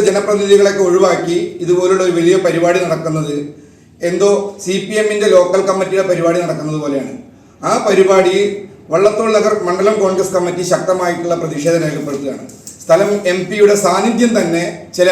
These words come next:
ആളുകളെ അലോസരപ്പെടുത്തുന്നതിൻ്റെ ഭാഗമായിട്ടാണ് ഈ മാറ്റി നിർത്തൽ എന്ന് ഞങ്ങൾക്ക് വ്യക്തമായി അറിയാവുന്നതാണ്. അതുപോലെ തന്നെ ജനാധിപത്യം സംരക്ഷിക്കാനും, ജനാധിപത്യം സംരക്ഷിക്കാനും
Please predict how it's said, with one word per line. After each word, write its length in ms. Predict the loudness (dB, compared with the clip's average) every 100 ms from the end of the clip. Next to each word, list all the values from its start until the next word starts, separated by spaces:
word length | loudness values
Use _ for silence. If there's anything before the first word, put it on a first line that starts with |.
| 2
ആളുകളെ 340 | 0 2 2 0 0
അലോസരപ്പെടുത്തുന്നതിൻ്റെ 920 | 0 2 0 -2 -2 -4 -4 -2 -2 0
ഭാഗമായിട്ടാണ് 680 | 0 0 -2 -4 -4 -6 -8 -10 -16 -8 -4
ഈ 40 | -2
മാറ്റി 240 | -2 -4 -6
നിർത്തൽ 260 | -4 -4 -6 -6
എന്ന് 180 | -6 -6 -8 -14 -20 -20 -18 -6
ഞങ്ങൾക്ക് 340 | -2 -2 -2 -2 -2
വ്യക്തമായി 460 | -2 -2 -2 -2 -2 -2
അറിയാവുന്നതാണ്. 540 | 0 2 2 -2 -6 -12 -18 -20 -20 -10 0
അതുപോലെ 300 | 4 6 4 2
തന്നെ 220 | 2 0 -2 -10 -18 -18 -2
ജനാധിപത്യം 680 | 2 4 4 4 2 4 0 2
സംരക്ഷിക്കാനും, 760 | 2 2 0 -2 0 0 0 -4 -10 -18 -20 -20 -20 -20 -20 -6
ജനാധിപത്യം 600 | 2 4 4 2 2 0 2 2
സംരക്ഷിക്കാനും 760 | 4 0 0 -2 -2 -2 -4